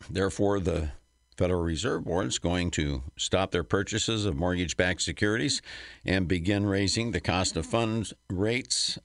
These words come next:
earlier than they had wanted to,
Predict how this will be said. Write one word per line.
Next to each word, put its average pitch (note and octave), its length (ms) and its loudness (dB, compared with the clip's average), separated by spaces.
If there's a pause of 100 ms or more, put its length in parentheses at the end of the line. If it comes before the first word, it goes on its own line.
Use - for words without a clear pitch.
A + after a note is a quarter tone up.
(140)
earlier C#3 800 0
than F2+ 440 0
they G2 360 0 (720)
had E2 340 0 (640)
wanted D#2 420 -4
to, - 300 -6